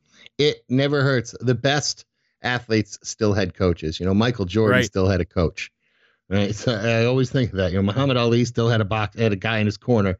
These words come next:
Speaker 2: Mm-hmm.
Speaker 1: telling him what to do during those fights. The best people have coaches, and it should, why not take advantage of it? Listen, most of the time, at least go talk to someone, see what they have to say, talk to a few people. I don't get in beauty contests. You know, if somebody comes and says,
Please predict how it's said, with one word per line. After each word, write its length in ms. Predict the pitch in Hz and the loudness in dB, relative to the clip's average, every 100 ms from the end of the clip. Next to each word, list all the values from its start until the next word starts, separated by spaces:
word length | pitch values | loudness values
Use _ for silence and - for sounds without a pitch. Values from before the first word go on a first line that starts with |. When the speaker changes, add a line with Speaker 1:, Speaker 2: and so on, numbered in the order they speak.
| _ 117 | _ -12
Speaker 2:
Mm-hmm. 280 | 98 107 | -8 -6
Speaker 1:
telling 220 | 127 151 147 | -2 0 2
him 60 | |
what 180 | 135 127 | 0 -2
to 60 | 113 | -2
do 240 | 135 139 | 0 0
during 220 | 120 113 | 0 0
those 220 | 104 107 - | 0 -2 -2
fights. 360 | 160 131 - _ _ _ _ | -2 -2 -4 _ _ _ _
The 140 | 117 123 | -2 -2
best 1080 | - 127 127 127 _ _ _ 127 - _ | 0 -2 0 -4 _ _ _ -4 -4 _
people 340 | - 123 113 107 | 0 2 2 0
have 340 | 104 101 90 | 0 0 -2
coaches, 440 | - 120 117 98 - | 0 0 2 -2 -2
and 260 | 113 104 - - - | 0 0 -4 -16 -4
it 100 | 117 | 0
should, 360 | 139 135 117 95 | 2 0 -2 0
why 240 | 104 120 | 0 2
not 240 | 120 117 | 0 0
take 180 | 120 104 | -2 -2
advantage 420 | 101 110 107 95 | 0 0 0 0
of 100 | 98 | 0
it? 100 | 87 | 0
Listen, 320 | 120 147 104 92 | -2 -2 -2 -2
most 280 | 139 190 - | 0 0 -2
of 80 | |
the 40 | - | -4
time, 360 | 143 127 104 - _ _ _ _ _ _ _ _ _ _ _ _ 143 | -2 0 -2 -6 _ _ _ _ _ _ _ _ _ _ _ _ -4
at 160 | 160 | 0
least 280 | 214 262 - | 2 2 0
go 120 | 175 | -2
talk 320 | - 175 202 | 0 0 0
to 80 | - | -2
someone, 420 | - 101 85 78 - | 0 0 0 -2 -6
see 240 | - 220 | -4 0
what 120 | 226 226 | 0 2
they 100 | 156 | 0
have 180 | 147 - | 0 -4
to 80 | |
say, 380 | - 196 175 98 - | -4 0 2 0 -2
talk 220 | - 214 - | -2 -2 0
to 100 | 226 | -4
a 40 | |
few 240 | - 214 | -2 -2
people. 460 | 226 117 104 82 - - - | 0 0 0 -2 -4 -8 -4
I 80 | 294 | 0
don't 140 | 285 | 2
get 140 | 196 | 0
in 60 | 123 | 0
beauty 260 | 104 120 98 | 0 0 0
contests. 540 | 95 90 107 90 - | 0 0 0 0 0
You 60 | 131 | 0
know, 60 | |
if 60 | 131 | 0
somebody 260 | 202 170 | 0 -2
comes 280 | - 156 127 | -2 0 0
and 120 | 117 | 0
says, 240 | 117 110 | 2 0